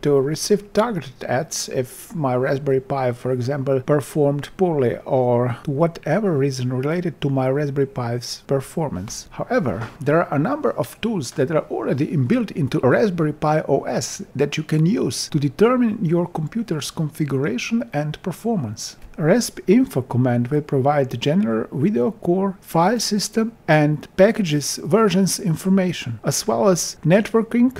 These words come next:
status, U S B status and display information. It will also show crucial system logs last entries. It's like an I D card of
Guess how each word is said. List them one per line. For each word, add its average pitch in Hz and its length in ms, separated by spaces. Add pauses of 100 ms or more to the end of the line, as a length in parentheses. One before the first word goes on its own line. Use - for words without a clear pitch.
(160)
status, 190 720
U 196 180
S 185 180
B 226 440
status 185 560
and 170 480 (100)
display 175 500
information. 123 840
It 175 160
will 160 120
also 214 420
show 175 320
crucial 170 440
system 208 400
logs 165 400 (120)
last 147 340
entries. 185 600 (100)
It's - 220
like - 240
an 156 200
I 330 180
D 392 120
card 123 480
of - 320